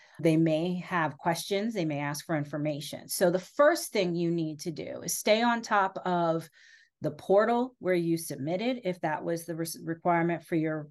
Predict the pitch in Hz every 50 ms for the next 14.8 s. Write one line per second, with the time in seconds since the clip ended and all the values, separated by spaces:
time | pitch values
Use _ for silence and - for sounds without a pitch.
0 | _ _ - 170 165 - 196 190 196 220 247 262 247 247 - - _ _ - -
1 | - _ _ _ - - 160 165 165 - - 190 190 190 190 190 - 202 196 196
2 | 202 190 175 185 185 - 147 147 139 127 - 50 50 - - _ _ - - -
3 | _ - 170 170 170 165 165 175 185 196 202 208 208 208 - - 208 196 185 190
4 | 185 180 180 180 - - 175 165 160 156 151 151 147 - _ _ _ _ _ -
5 | - 247 240 247 254 247 247 247 233 226 220 - 220 208 202 202 202 220 208 202
6 | 190 151 135 160 165 175 190 185 185 180 180 180 175 175 165 175 170 170 175 -
7 | 208 196 190 185 180 180 160 151 147 147 165 160 165 165 - 185 180 175 170 165
8 | 170 180 180 175 175 170 165 160 165 - 170 165 175 - - - 185 165 143 127
9 | 127 147 156 156 160 160 151 - - 160 160 156 160 160 165 - - - - -
10 | - - - _ _ - - 170 175 175 175 180 196 175 170 165 165 160 165 -
11 | 170 170 - - - 170 170 165 165 156 151 156 165 170 160 143 - - - 165
12 | 165 180 190 185 180 165 143 135 135 127 135 147 156 165 165 151 156 165 165 165
13 | 156 127 - - - - - - 151 147 151 160 165 151 160 156 135 139 135 127
14 | 151 175 202 214 220 214 214 - 240 220 214 214 214 214 214 214